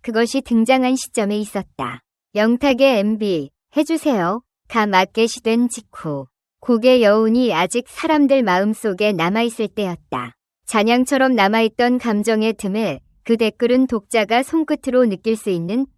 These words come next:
작은 온기처럼 닿았다. 그것은 호소하지도 않았고, 과장되지도 않았으며, 기뻐 보이려고 애쓰지도 않았다.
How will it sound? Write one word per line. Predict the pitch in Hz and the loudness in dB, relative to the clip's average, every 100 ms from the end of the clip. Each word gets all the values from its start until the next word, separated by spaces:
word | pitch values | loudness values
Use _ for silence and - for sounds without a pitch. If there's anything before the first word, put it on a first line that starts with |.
| _ | _
작은 | - 202 185 240 | -6 -4 0 0
온기처럼 | 196 185 196 202 214 185 214 | 0 -2 -4 -6 -4 -2 -4
닿았다. | 220 208 208 - - 127 123 _ _ _ _ _ _ | -4 -6 -6 -8 -10 -10 -12 _ _ _ _ _ _
그것은 | - 240 240 240 269 285 302 | -6 0 0 0 2 2 2
호소하지도 | 349 330 349 311 262 233 | -2 0 2 2 0 0
않았고, | 220 170 202 208 _ 143 127 - _ - | 0 0 -2 -4 _ -8 -8 -12 _ -6
과장되지도 | 196 190 254 269 262 233 220 240 | -4 2 4 4 4 2 -2 0
않았으며, | 208 175 220 233 - 202 151 131 127 _ _ | 0 0 0 -2 -6 -6 -6 -8 -12 _ _
기뻐 | 240 220 277 | -8 0 2
보이려고 | 254 254 240 226 196 220 233 | 4 2 2 0 0 -2 -2
애쓰지도 | 165 - 262 233 233 | -4 -6 -8 -4 -2
않았다. | 202 196 208 - 131 123 | 0 -2 -4 -8 -8 -8